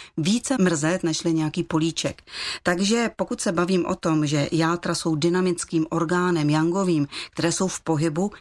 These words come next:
je na snadně, že emocím uvolníme pohybem. V tomto případě bychom měli co nejvíce chodit ven. Měli bychom se pohybovat, měli bychom cvičit,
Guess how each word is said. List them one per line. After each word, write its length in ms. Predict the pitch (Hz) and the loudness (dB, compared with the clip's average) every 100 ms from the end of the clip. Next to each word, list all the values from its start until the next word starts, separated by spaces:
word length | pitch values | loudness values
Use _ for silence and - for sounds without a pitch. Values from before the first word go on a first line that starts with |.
| - | -2
je 120 | 175 | 2
na 160 | 160 151 | 2 0
snadně, 520 | - 156 147 160 208 | 0 -2 0 0 0
že 120 | 208 - | 0 0
emocím 520 | 170 190 - 196 196 - | 0 0 0 0 0 0
uvolníme 560 | 151 160 156 156 156 - | 2 2 2 2 0 -4
pohybem. 520 | 143 165 147 - 202 - - - - - | -6 -4 -4 -4 -6 -10 -14 -12 -12 -4
V 80 | |
tomto 520 | - 214 220 254 247 240 | 0 2 2 0 -2 -2
případě 420 | - 190 202 196 | -4 -2 -2 0
bychom 280 | 185 - 196 | -2 0 2
měli 340 | 190 180 180 175 | 4 2 0 -4
co 300 | - - 262 | -4 0 0
nejvíce 540 | 247 214 202 185 185 | 2 0 0 0 -2
chodit 340 | - 170 156 147 | 0 0 0 2
ven. 320 | 139 131 151 - - - - | 2 2 -2 -8 -10 -4 2
Měli 200 | 180 196 | 2 2
bychom 260 | 185 196 | 0 0
se 180 | 185 196 - | 0 -2 -2
pohybovat, 540 | - 208 233 180 160 151 | -2 0 0 0 -2 0
měli 180 | 160 156 | 0 0
bychom 360 | 156 - 143 143 | -2 0 0 0
cvičit, 540 | - 190 - 151 | 0 -2 0 -2